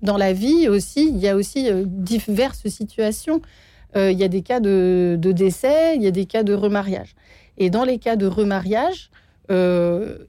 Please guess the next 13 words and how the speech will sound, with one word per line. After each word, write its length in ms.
il 160
peut 300
être 460
aussi 480
compliqué, 880
euh, 100
la 240
gestion 360
d'un, 420
d'un 160
compte 220
bancaire 340
joint. 220